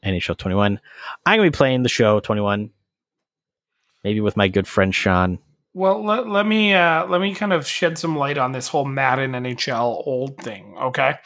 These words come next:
Speaker 2: So the Madden twenty-five, um, if you already owned it, amazing. Like, that, that was a celebration cover. A lot of these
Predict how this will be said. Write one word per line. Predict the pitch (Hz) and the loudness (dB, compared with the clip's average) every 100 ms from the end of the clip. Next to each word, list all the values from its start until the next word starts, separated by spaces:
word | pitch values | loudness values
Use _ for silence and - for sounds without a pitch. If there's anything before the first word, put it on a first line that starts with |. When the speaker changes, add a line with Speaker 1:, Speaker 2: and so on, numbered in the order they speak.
| - - - - | -16 -14 -14 -16
Speaker 2:
So | - 208 190 208 | 0 4 4 4
the | 185 | 0
Madden | 180 175 214 | 2 2 2
twenty-five, | 208 220 165 151 147 143 139 139 - _ _ - | -2 -2 2 4 4 4 0 -8 -18 _ _ -4
um, | 131 123 117 117 - | -2 -2 -4 -8 -8
if | 165 151 | -6 -4
you | 160 165 | -2 2
already | 143 139 139 135 | 4 4 2 -2
owned | 127 131 | -2 -4
it, | 131 | -4
amazing. | 143 139 131 127 123 120 120 _ | -4 -4 -4 -6 -8 -8 -12 _
Like, | 160 143 | -6 -2
that, | 151 143 - _ _ _ _ _ _ _ _ - | -2 -2 -6 _ _ _ _ _ _ _ _ 0
that | 196 | 0
was | 180 | 0
a | 165 | 0
celebration | 185 175 165 143 151 135 | 2 2 2 -4 -6 -6
cover. | 135 127 131 - - _ _ _ | -6 -6 -8 -20 -20 _ _ _
A | 196 | 2
lot | 190 196 247 | 4 4 4
of | |
these | 226 220 196 - - - | 0 0 0 -4 -8 -10